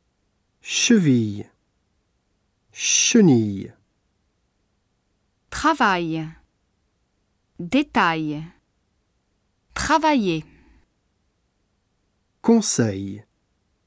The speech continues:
Speaker 1: Soleil. Vieille. Abeille.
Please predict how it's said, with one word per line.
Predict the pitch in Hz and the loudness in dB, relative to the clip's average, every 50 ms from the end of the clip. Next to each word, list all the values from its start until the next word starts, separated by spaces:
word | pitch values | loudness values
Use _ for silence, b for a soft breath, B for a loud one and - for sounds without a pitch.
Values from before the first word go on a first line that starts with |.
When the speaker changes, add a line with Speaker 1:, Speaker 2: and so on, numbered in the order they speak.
| _ _ _ _ _ _ _ _ _ _ _ _ | _ _ _ _ _ _ _ _ _ _ _ _
Speaker 1:
Soleil. | - - - - - 220 185 147 117 107 104 104 98 101 104 - _ _ _ _ _ _ _ _ _ _ _ _ _ _ _ _ _ _ _ _ _ _ _ - | -8 -4 0 4 6 6 6 6 4 0 -4 -6 -8 -10 -14 -18 _ _ _ _ _ _ _ _ _ _ _ _ _ _ _ _ _ _ _ _ _ _ _ -6
Vieille. | 127 123 127 139 165 190 170 139 113 104 95 90 95 - _ _ _ _ _ _ _ _ _ _ _ _ _ _ _ _ _ _ _ _ _ _ _ - | -4 0 4 6 6 8 6 4 4 0 -6 -10 -14 -16 _ _ _ _ _ _ _ _ _ _ _ _ _ _ _ _ _ _ _ _ _ _ _ 0
Abeille. | 185 180 147 135 110 104 101 95 85 69 - | 2 2 2 2 2 2 2 0 -2 -6 -12